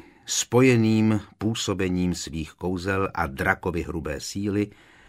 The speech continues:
se probourali z chodby do mramorové dvorany. Skřetové i kouzelníci se rozječeli hrůzou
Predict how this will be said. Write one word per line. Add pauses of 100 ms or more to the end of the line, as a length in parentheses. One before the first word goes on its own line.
(100)
se
probourali
z
chodby
do
mramorové
dvorany. (800)
Skřetové
i
kouzelníci
se
rozječeli
hrůzou